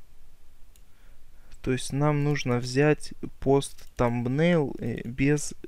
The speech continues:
картинки. Она у нас выводится уже, то есть с тегом E M G, если мы посмотрим, а, href, э, равно, так, персонал, фото,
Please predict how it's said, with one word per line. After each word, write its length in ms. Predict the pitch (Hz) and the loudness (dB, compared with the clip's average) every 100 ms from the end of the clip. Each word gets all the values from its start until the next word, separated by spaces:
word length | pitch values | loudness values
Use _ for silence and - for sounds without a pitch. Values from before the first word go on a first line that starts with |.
| - | 2
картинки. 640 | 135 139 - 135 120 - | 2 2 -2 -2 -2 -2
Она 260 | 113 147 165 | 0 2 2
у 60 | |
нас 240 | 139 139 - | 2 0 0
выводится 540 | 117 135 123 - 120 | 2 2 0 0 0
уже, 400 | 120 131 123 113 | 2 2 4 2
то 140 | - | 2
есть 140 | 117 - | -4 -4
с 40 | |
тегом 360 | - 117 113 113 | 0 2 2 0
E 140 | 120 113 | -2 -2
M 140 | 117 | -2
G, 180 | 139 170 | 0 0
если 260 | 180 147 - | 0 -2 -4
мы 120 | 117 | -2
посмотрим, 520 | 123 - 123 117 - - - - - - | -2 0 0 0 -2 -6 -8 -10 -8 0
а, 320 | 127 107 - - - - | 2 4 2 -2 -4 0
href, 680 | 127 117 - 135 131 120 - - - - - - - - - - - | 0 0 -2 2 4 2 0 -6 -10 -10 -10 -10 -10 -12 -12 -10 -8
э, 160 | - - | -6 -2
равно, 1160 | 120 120 131 123 120 117 110 113 110 - 50 - - | -2 -2 -2 -2 -2 -2 -2 -2 -4 -6 -8 -10 -4
так, 260 | - 101 - - | -4 -2 -6 -10
персонал, 1300 | - - - - - - 156 170 156 180 190 185 185 - - - - - - - - - - - - - - - - - - - - - - - - - - - | -8 -8 -8 -12 -10 -8 -6 -6 -4 -2 -2 -2 -4 -8 -12 -14 -14 -14 -14 -16 -16 -14 -14 -14 -14 -14 -16 -14 -16 -16 -14 -14 -16 -16 -16 -16 -16 -18 -18 -16
фото, 640 | - - - 175 - 165 | -12 -4 4 4 6 4